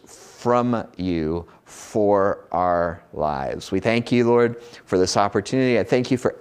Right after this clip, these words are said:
every person that is listening, because I don't believe anyone is listening or watching by accident, that you have something specific and good that you want to give them. And I pray that if there are people who are facing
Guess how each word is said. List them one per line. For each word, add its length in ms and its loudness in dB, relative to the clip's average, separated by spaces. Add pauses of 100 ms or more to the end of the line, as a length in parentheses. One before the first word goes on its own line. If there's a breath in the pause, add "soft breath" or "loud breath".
every 300 6
person 640 0
that 100 2
is 240 0
listening, 560 0 (300 loud breath)
because 180 2
I 80 6
don't 160 2
believe 260 4 (160)
anyone 460 2
is 200 0
listening 420 0
or 120 2
watching 540 0
by 240 0
accident, 560 -2
that 140 -4
you 140 2
have 200 -2
something 560 -2 (280 loud breath)
specific 920 0
and 240 0
good 380 4
that 200 -2
you 180 2
want 320 0
to 120 -6
give 280 -2
them. 260 -2
And 80 -4
I 100 0
pray 520 2 (340 loud breath)
that 420 4 (240)
if 160 2
there 180 6
are 60 4
people 400 0
who 260 2
are 240 6
facing 640 -2